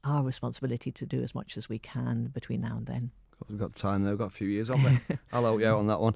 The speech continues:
Speaker 1: Great.
Speaker 2: When you, you mentioned Manchester, you do, um, you, you are a visit, visiting professor at the M M U, that's the Manchester Metropolitan University.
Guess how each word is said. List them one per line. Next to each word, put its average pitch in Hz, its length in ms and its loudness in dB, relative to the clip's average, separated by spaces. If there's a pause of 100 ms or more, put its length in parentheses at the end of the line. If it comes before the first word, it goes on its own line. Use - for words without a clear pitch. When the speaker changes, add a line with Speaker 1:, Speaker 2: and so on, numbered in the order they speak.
Speaker 1:
Great. - 240 2
Speaker 2:
When 175 140 12
you, 185 140 12
you 165 100 12
mentioned 156 300 10
Manchester, 143 460 8
you 120 160 10
do, 135 280 12
um, 117 320 10
you, 113 260 6
you 117 180 10
are 117 120 10
a - 20 8
visit, 101 540 4
visiting 107 520 4 (100)
professor 104 440 4
at - 80 -2
the 104 100 8
M 101 120 6
M 98 140 6
U, 101 120 8
that's - 160 2
the 95 60 -2
Manchester 98 380 0
Metropolitan 95 600 0
University. 92 500 0